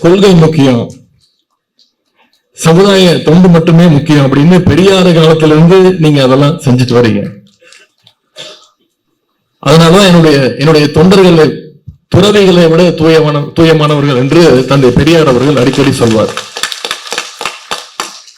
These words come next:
ஆனா அந்த துறவிக்கு கூட ஒரு ஆசை இருக்கும், தான் இறந்த பிறகு சொர்க்கத்துக்கு போவோம்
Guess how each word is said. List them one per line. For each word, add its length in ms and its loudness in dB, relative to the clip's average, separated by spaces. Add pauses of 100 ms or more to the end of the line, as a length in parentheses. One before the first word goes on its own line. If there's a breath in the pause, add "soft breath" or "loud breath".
(120)
ஆனா 140 0
அந்த 200 2
துறவிக்கு 380 2
கூட 180 2 (600)
ஒரு 160 0
ஆசை 240 -2
இருக்கும், 340 -2 (920)
தான் 220 2
இறந்த 260 2
பிறகு 300 2 (140)
சொர்க்கத்துக்கு 500 -2
போவோம் 400 0